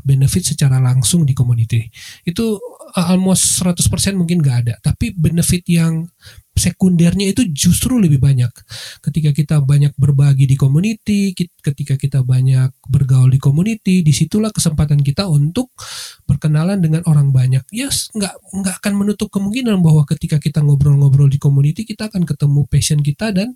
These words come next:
orang yang cocok dengan kita. Karena kan kita sudah tahu gerak-geriknya dia di community, "Oh, orang ini sering bagi soal ini nih, teknikalnya jago nih.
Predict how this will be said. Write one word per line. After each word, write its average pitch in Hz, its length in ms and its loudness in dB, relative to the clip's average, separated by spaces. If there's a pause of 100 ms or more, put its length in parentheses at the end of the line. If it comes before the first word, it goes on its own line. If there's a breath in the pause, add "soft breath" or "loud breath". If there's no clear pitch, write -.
(460 loud breath)
orang 185 240 2
yang 208 160 -2
cocok - 320 -2
dengan 214 240 0
kita. 220 320 -2
Karena 214 240 -4
kan 247 80 -6
kita 277 160 -10
sudah 165 240 -2
tahu 196 320 0 (720 loud breath)
gerak-geriknya 151 720 0
dia 143 160 4
di 143 80 4
community, 135 480 2
"Oh, 165 240 -2
orang 147 160 4
ini 180 100 2
sering 143 300 2
bagi 131 320 4
soal 147 240 2
ini 214 240 2
nih, 214 160 0
teknikalnya 170 560 -2
jago 180 320 -2
nih. 247 240 -2